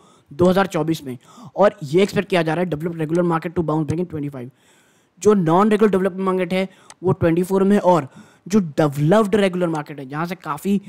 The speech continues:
अच्छा धंधा आएगा, वो दो हज़ार पच्चीस में आते अच्छे दिखाई देंगे। तो आप समझ सकते होंगे कि जो प्रॉब्लम है,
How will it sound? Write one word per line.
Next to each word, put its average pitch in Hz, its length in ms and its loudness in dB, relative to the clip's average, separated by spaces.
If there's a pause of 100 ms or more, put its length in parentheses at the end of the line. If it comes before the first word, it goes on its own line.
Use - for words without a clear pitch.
(220)
अच्छा 170 240 -2
धंधा 180 260 0
आएगा, 135 280 -6 (460)
वो 196 180 4
दो 175 260 2
हज़ार 208 180 2 (220)
पच्चीस 190 420 -8
में 185 60 -2
आते 165 180 -4
अच्छे 151 200 -14
दिखाई 131 220 -16
देंगे। 127 260 -16 (400)
तो 190 60 2
आप 202 100 4
समझ 190 260 0
सकते 190 240 -4
होंगे 175 300 -2 (400)
कि 214 240 2 (180)
जो 165 80 4
प्रॉब्लम 170 500 2
है, 170 200 2